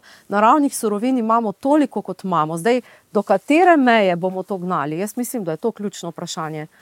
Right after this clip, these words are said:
Tu nekje se potem pripne c-, seveda tudi kmetijstvo, ampak prevprašati moramo model našega življenja.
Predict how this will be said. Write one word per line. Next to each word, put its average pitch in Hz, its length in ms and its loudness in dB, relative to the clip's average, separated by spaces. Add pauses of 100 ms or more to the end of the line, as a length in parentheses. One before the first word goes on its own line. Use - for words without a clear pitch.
(120)
Tu 294 140 0
nekje 254 380 2
se 226 120 -4
potem 196 360 -4
pripne 175 360 -6
c-, - 240 -10
seveda 233 460 0
tudi 226 220 -4
kmetijstvo, 190 680 -4 (240)
ampak 185 300 -2 (140)
prevprašati 233 760 2
moramo 202 400 0
model 180 420 0
našega 175 440 -4
življenja. 160 520 -2